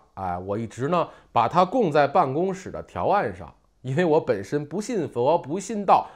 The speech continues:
不信基督教，所以呢，我觉得这尊佛像还是有缘人请走比较合适。怎么样？您与佛祖有缘吗？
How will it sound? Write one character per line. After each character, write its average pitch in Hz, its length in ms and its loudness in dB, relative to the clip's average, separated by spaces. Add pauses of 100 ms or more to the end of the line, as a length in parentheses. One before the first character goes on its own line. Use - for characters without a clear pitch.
(100)
不 269 180 -2
信 226 220 -2
基 240 180 -4
督 269 160 -2
教， 247 240 4 (180)
所 175 340 4
以 214 100 6
呢， 135 220 2 (180)
我 123 160 -2
觉 147 160 0
得 233 100 6
这 240 300 8
尊 147 260 0
佛 117 220 0
像 117 280 4 (240)
还 135 240 -2
是 147 160 -4
有 110 300 -2
缘 127 240 4
人 156 220 2
请 147 340 -6
走 101 480 -2
比 107 120 -16
较 98 160 -2
合 107 320 -6
适。 107 280 -10 (500)
怎 92 160 -8
么 92 80 -6
样？ 92 240 -6 (400)
您 214 400 6
与 160 120 0
佛 156 260 2
祖 185 140 0
有 104 240 0
缘 101 200 0
吗？ 196 280 0